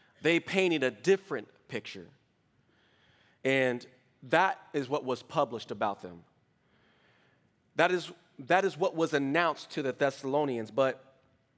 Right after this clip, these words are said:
Paul knew that these were only accusations. They were only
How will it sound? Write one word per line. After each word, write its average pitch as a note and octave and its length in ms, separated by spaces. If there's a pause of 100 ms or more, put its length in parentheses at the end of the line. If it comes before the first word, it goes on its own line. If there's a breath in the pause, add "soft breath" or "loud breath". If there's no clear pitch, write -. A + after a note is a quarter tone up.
(440)
Paul G3 360
knew D3+ 480 (340 soft breath)
that - 300
these F#3 280
were C3+ 200
only D3 500
accusations. G#2 1040 (1120 soft breath)
They E3+ 200
were E3+ 260
only C3+ 640